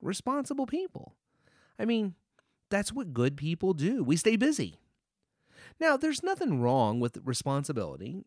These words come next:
and there's nothing wrong with a good, solid work ethic. But if our passion is not first of all for God, then it can lead down some dangerous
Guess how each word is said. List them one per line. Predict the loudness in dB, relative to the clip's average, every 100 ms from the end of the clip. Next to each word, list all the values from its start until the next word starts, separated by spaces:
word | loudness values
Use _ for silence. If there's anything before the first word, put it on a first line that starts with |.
| -8
and | -4 0
there's | 0 2
nothing | 2 2 2 2
wrong | 4 2
with | 2
a | 0
good, | 2 0 0
solid | -2 -2 -2 0
work | 0 0
ethic. | -6 -6 -14 -14 _ _ _ _ _ -20 -20 -14
But | 2 4 4 0
if | -2 -2
our | 0 2 0
passion | -2 -6 -2 -2 -2 -2 -2
is | -2 0
not | 0 0
first | -4 0 2 2 0
of | 0
all | 0
for | 0 -2 -2
God, | 0 0 0 2 0
then | -2
it | -2
can | -4 -2
lead | -2 -4 -4
down | -2 -2
some | -4 -6 -8 -8
dangerous | -8 -4 -6 -6 -6 -6 -8